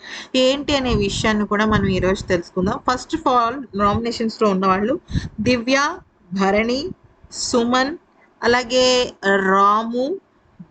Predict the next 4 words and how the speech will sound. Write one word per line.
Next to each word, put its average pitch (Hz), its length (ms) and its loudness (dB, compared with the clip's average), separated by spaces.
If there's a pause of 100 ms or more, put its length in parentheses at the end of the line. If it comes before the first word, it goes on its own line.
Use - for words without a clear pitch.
డెమాన్, 226 580 2 (440)
ఇంకా 277 300 0 (100)
చెప్పాలంటే 269 680 -2 (920)
తనుజ. 294 280 0